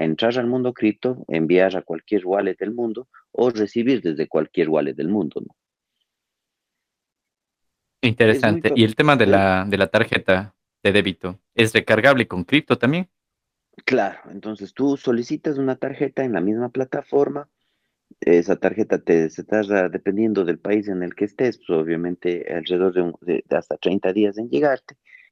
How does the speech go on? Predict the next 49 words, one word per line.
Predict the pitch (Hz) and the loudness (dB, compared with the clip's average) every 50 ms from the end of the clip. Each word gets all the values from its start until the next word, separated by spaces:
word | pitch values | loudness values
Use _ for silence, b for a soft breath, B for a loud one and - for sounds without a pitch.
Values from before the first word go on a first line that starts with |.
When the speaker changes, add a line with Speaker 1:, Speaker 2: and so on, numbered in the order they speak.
| b - | b 0
Speaker 1:
Una | 110 117 120 | 2 2 4
vez | 131 135 135 | 2 2 0
que | - 143 | -2 -4
tienes | 131 - 143 143 135 | -2 -2 -4 -2 -2
la | 135 135 135 | -4 -4 -4
tarjeta, | - 135 131 - 131 - - 123 | -4 -6 -4 -4 -4 -2 -2 -4
puedes | - - 113 110 107 | -2 0 -2 -2 -2
utilizarla | 104 - - 107 104 - 120 110 113 117 117 b b b b _ - | -4 -4 -4 -4 -2 -2 -2 -2 -2 -4 -6 b b b b _ -4
en | - 98 101 | 0 0 2
lugar | 101 98 104 107 92 | 2 4 2 2 0
de | 92 | -2
tu | - - 80 | -6 -8 -6
cuenta | - 90 78 76 - 71 | -4 -4 -4 -2 -4 -4
bancaria. | 76 82 82 - - 58 - - - _ _ b b b b b b - | -4 -4 -4 -4 -6 -6 -6 -10 -14 _ _ b b b b b b -4
Yo | - | -2
realmente | 127 135 143 143 147 139 - 123 | 0 0 0 0 -2 -2 0 0
la | 107 92 82 - | 0 0 0 -2
tarjeta | - 95 - 131 117 - 107 87 | -4 -4 -4 -4 -4 -2 -4 -4
las, | 80 73 71 67 _ - | -4 -6 -12 -14 _ -14
la, | - 53 55 50 | -12 -10 -10 -8
la | 52 53 58 | -8 -6 -6
recomiendo | 71 92 85 - 107 110 120 120 117 110 107 - | -4 -4 -4 -2 0 0 2 2 2 0 -2 -2
para | - 90 80 76 73 | -2 -6 -6 -6 -6
las | 71 73 - - | -8 -10 -10 -8
personas | - - 82 - - 101 98 98 90 82 - | -6 -6 -4 -2 0 0 2 0 0 -2 -4
que | - - 80 73 73 69 65 _ _ _ _ _ _ _ _ - | -6 -4 -4 -2 -4 -6 -8 _ _ _ _ _ _ _ _ -2
antes, | - - 120 123 - 104 87 - - - | 0 0 2 2 2 0 -2 -2 -2 0
antes | 117 123 120 - 113 | 0 0 0 0 0
habían | 117 110 110 120 113 110 | 0 0 0 0 0 0
empresas | 107 101 - 113 110 110 113 98 - | 0 0 0 -2 0 0 -2 -4 -4
que, | - 92 80 71 | -2 -2 -2 -2
que | - 85 | -4 -6
tenían | - 82 90 98 95 | -4 -2 0 0 0
este | 87 82 - - | 0 -2 -6 -8
tema | - 90 87 90 85 | -6 -4 -2 -2 -2
de | 76 80 | -2 -4
la | 82 80 | -4 -4
tarjeta | - - 110 113 113 101 - - 104 - | -4 -4 -4 -2 -2 -2 -2 -4 -8 -8
porque | - - 85 - - - 87 | -8 -8 -8 -4 0 0 0
era | 85 80 | 2 2
la | 73 76 | 0 0
única | 92 92 85 - - 71 | -2 -2 -4 -4 -4 -6
forma | - - 92 92 87 80 73 | -2 0 0 0 0 0 -4
de, | 67 67 67 64 - - - | -6 -8 -12 -14 -16 -18 -18
de | - - | -20 -12
poder | - - 73 76 82 78 78 | -8 -6 -4 -2 -4 -4 -4
utilizar | 73 _ - 76 76 76 - 95 80 76 | -8 _ -10 -10 -8 -4 -2 -2 -2 -2
las | 73 73 - | -4 -8 -2
criptos. | - 135 131 - - - - - - | 2 4 4 4 2 -4 -16 -16 -16